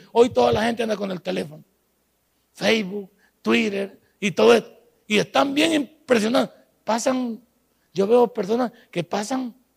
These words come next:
horas pendidas en esas carajadas. Pero dígale que se ponga a leer la Biblia, le da sueño, mi hermano. Ay. Por eso este versículo es lindo, porque nos habla acerca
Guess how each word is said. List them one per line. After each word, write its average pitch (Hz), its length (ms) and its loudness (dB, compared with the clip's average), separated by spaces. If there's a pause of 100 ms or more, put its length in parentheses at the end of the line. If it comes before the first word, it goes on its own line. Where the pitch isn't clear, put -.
(280)
horas 254 400 0
pendidas 208 540 -4
en 226 60 -6
esas 226 260 -8
carajadas. 208 640 -6 (1200)
Pero 175 300 2
dígale 226 440 0
que 220 120 0
se 208 80 0
ponga 226 220 -2
a - 20 0
leer 220 160 0
la 214 60 0
Biblia, 277 280 0 (400)
le 175 160 -2
da 175 140 -4
sueño, 185 480 -6
mi 165 80 -18
hermano. 160 340 -20 (160)
Ay. 170 400 -20 (4000)
Por 180 160 -4
eso 202 140 -4
este 220 160 -2
versículo 220 520 -2
es 220 60 -4
lindo, 226 720 -4 (800)
porque 226 280 4
nos 196 280 0
habla 269 360 4
acerca 262 520 6